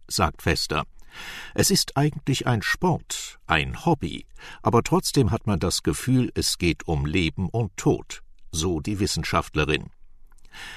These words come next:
Eines der Opfer ist Amateurschiedsrichter Thomas Kahle. Er wurde plötzlich angegriffen,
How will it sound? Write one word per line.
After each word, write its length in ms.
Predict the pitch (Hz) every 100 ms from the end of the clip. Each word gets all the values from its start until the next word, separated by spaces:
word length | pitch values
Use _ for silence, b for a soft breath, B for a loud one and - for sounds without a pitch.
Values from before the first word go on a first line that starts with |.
| B B
Eines 420 | 104 147 175 151
der 240 | - 135 -
Opfer 420 | 151 - 87 71
ist 300 | 67 - -
Amateurschiedsrichter 1040 | 117 120 - 165 - 131 - 120 - 113
Thomas 400 | - 110 113 -
Kahle. 400 | - 123 73 55 - - _ _ -
Er 280 | 90 87
wurde 320 | 101 92 92 87
plötzlich 500 | 107 98 - 98 -
angegriffen, 680 | 196 165 90 107 - 147